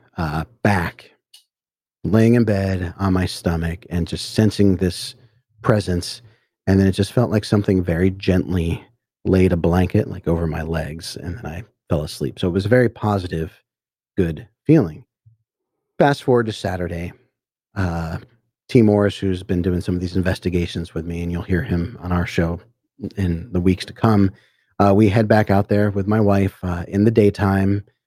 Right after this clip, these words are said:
uh, maybe about five o'clock in the afternoon. Energy is totally different. Uh, it's not, it doesn't, that sense of kind of menace is not really there.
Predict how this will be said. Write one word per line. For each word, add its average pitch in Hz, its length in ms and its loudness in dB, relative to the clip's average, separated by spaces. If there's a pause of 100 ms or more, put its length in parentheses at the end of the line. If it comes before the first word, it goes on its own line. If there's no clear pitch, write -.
(200)
uh, 87 240 -2 (200)
maybe 95 200 0
about 87 280 -2 (100)
five 92 300 0
o'clock 98 520 -2 (220)
in 104 100 0
the 95 120 2
afternoon. 87 760 -2 (720)
Energy 110 380 4
is 92 180 0 (360)
totally 123 400 6
different. 87 400 -6 (420)
Uh, 87 260 0
it's - 220 -6
not, 98 600 2
it 101 120 -4
doesn't, 104 380 0 (120)
that 107 200 -4
sense - 520 -2 (100)
of 104 260 -4
kind 98 180 2
of 87 100 -4
menace 95 540 0 (260)
is 92 220 0
not 90 260 0
really 87 260 -2
there. 87 420 -2